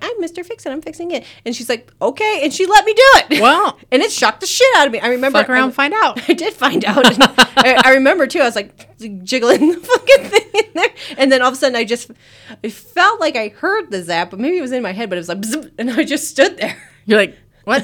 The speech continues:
Speaker 1: <laughs> What?
Speaker 2: What just happened?"
Speaker 1: And then my grandma's like, "Oh, you bet you won't do that again." <laughs> I was like,
Speaker 2: You're like, "Actually, I kinda liked it. I'm gonna do it again."
Speaker 1: <laughs> I feel so much happier now.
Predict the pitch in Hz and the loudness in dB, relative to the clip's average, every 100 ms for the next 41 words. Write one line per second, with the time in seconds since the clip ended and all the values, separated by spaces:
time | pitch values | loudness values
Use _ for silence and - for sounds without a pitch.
0 | - _ - 269 - _ 254 302 247 277 | -6 _ -6 -6 -6 _ -6 -4 -2 -2
1 | 285 165 254 240 226 262 226 220 - - | -2 -2 -2 -2 -4 -4 -4 -8 -8 2
2 | 302 262 240 262 262 285 269 285 277 349 | 4 4 -2 -2 0 0 0 0 2 2
3 | 240 240 254 311 - - 339 349 _ - | 0 0 0 0 -4 -10 -10 -10 _ -8
4 | 226 208 - 262 - 196 - 233 208 185 | -2 0 0 -2 -2 -8 -4 -6 -4 -6
5 | 214 262 - 131 - 180 190 202 220 247 | -8 -8 -8 -8 -6 -6 -6 -4 -4 -2
6 | 226 151 131 - 254 294 330 359 320 277 | -2 -2 -6 -8 -8 -4 -4 -2 -4 -2
7 | 254 - - 311 370 175 156 156 151 156 | -4 -8 -6 -6 -4 -8 -8 -8 -8 -4